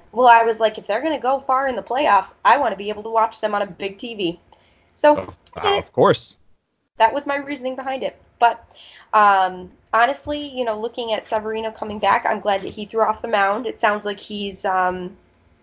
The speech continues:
Speaker 1: he, it sounded like he felt pretty good, threw to a couple batters, and, um, I honestly,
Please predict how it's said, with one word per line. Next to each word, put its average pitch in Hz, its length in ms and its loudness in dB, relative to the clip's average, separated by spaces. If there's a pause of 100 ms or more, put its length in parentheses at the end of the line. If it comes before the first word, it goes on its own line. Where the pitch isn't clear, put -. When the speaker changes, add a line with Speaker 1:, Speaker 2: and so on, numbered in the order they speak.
(580)
Speaker 1:
he, 247 140 -6
it - 120 -8
sounded 294 180 2
like 254 140 -2
he 240 80 -14
felt 233 280 2
pretty 226 220 -4
good, 196 360 0 (180)
threw 214 140 -6
to 214 80 -2
a 208 60 -6
couple 214 260 -2
batters, 185 560 -4
and, 185 260 -10 (540)
um, 180 580 0 (600)
I 226 100 4
honestly, 254 920 -4